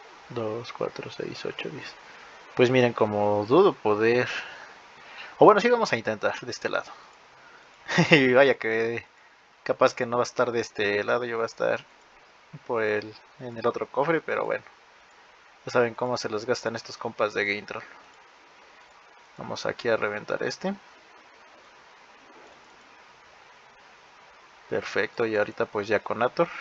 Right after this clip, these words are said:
le damos cuello. Aquí vamos a hacer lo mismo. Pero ahora nadie revivió, abrimos este. Ok. Y no nos va a alcanzar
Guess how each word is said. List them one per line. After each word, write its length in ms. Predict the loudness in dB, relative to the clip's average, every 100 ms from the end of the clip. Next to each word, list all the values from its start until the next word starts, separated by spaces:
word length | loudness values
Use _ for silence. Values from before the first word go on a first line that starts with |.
| -16 -20 -20 -20 -20 -20 -20 -20 -20 -8
le 100 | -2
damos 380 | 0 0 -4 -10
cuello. 420 | -2 -2 0 -4 -8 -18 -20 -20 -20 -20 -20 -20 -20 -20 -20 -20 -20 -20 -20 -20 -20 -20 -20 -20 -20 -16 -8
Aquí 240 | -6 0
vamos 200 | 0 2
a 20 |
hacer 180 | 0 0
lo 140 | 0
mismo. 460 | -4 -4 -4 -4 -6 -8 -20 -20 -20 -20 -20 -20 -20 -20 -20 -20 -20 -20 -20 -20 -20 -20 -20 -20 -20 -20 -20 -20 -20 -20 -12 2
Pero 140 | 4
ahora 100 | 6
nadie 300 | 6 6 4
revivió, 680 | 2 0 -2 0 2 2 0
abrimos 460 | -4 -4 -4 -6 -4
este. 360 | -4 -2 -4 -6 -10 -20 -20 -20 -20 -20 -20 -20 -20 -20 -20 -6
Ok. 280 | -4 -2 0 0 0 -4 -12 -20 -20 -20 -20 -20 -20 -20 -20 -20 -16 0
Y 280 | 4 6 6
no 180 | 6
nos 340 | 6 4 2 4
va 120 | 6
a 20 |
alcanzar 600 | 6 0 -6 -2 0 0